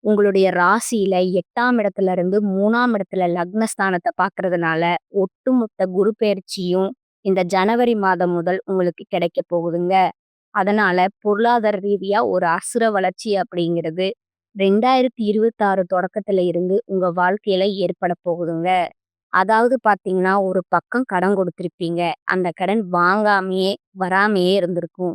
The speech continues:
அது சீக்கிரமே உங்ககிட்ட வரப்போகுதுங்க. ஒரு பிசினஸ் ஸ்டார்ட் பண்ணிருப்பீங்க. பிசினஸ் டல்லாவே இருந்துட்டு இருந்திருக்கும். இப்போ ஜனவரி மாதம் முதல் பாத்தீங்கன்னா, டக்குன்னு அது பிக்கப் ஆக போகுதுங்க. இந்த மாதிரி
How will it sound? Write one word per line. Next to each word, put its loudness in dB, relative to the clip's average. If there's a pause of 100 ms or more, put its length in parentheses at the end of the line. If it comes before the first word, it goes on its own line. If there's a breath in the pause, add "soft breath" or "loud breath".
(120)
அது -2
சீக்கிரமே 0
உங்ககிட்ட -2
வரப்போகுதுங்க. 0 (600)
ஒரு 4
பிசினஸ் -2
ஸ்டார்ட் 0
பண்ணிருப்பீங்க. 0 (400)
பிசினஸ் -2 (100)
டல்லாவே 4
இருந்துட்டு 0
இருந்திருக்கும். -4 (120)
இப்போ -4 (260)
ஜனவரி 0
மாதம் 0
முதல் 0
பாத்தீங்கன்னா, 0 (240)
டக்குன்னு -2
அது 0
பிக்கப் -6
ஆக 0
போகுதுங்க. -2 (520)
இந்த 2
மாதிரி 2